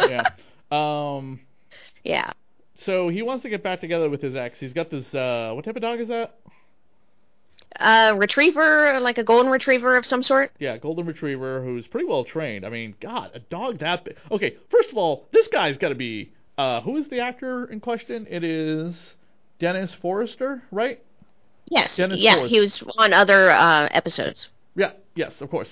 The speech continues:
Speaker 1: Uh, we've talked about him before. Um,
Speaker 2: Mm-hmm.
Speaker 1: uh, br-, uh, died too soon, as I always wanted to point out, 'cause he was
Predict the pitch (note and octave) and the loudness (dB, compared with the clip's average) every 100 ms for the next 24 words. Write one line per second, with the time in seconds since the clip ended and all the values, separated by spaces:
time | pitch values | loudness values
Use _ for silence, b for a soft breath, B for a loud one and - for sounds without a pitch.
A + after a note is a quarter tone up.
0 | - C3 B2 B2+ D3 C3 A#2+ A#2+ A2+ G#2 | -4 -2 -2 -4 -6 -6 -6 -10 -10 -14
1 | - C3+ F3 b b b - C#3 C3 B2 | -8 -6 -8 b b b -4 0 0 0
2 | A#2+ A#2 A#2 A#2+ _ _ - _ _ B2 | -2 -4 -8 -14 _ _ -20 _ _ -8
3 | A#2 A2+ A2 A2+ A2 - C3+ D3 C3+ A#2+ | -8 -8 -8 -8 -10 -12 -14 -8 -4 -4
4 | A2 B2 D#3+ A#3+ A#3 A#3+ - A3+ F3 A#2 | -4 -2 0 0 0 -6 -6 -6 -6 -6
5 | A2+ G#2+ A#2+ A#2 A#2 B2 A2 G#2+ - A#2 | -8 -4 -2 -2 -6 -10 -12 -10 -8 -6
6 | A2 G#2+ A2+ A2+ | -6 -10 -12 -12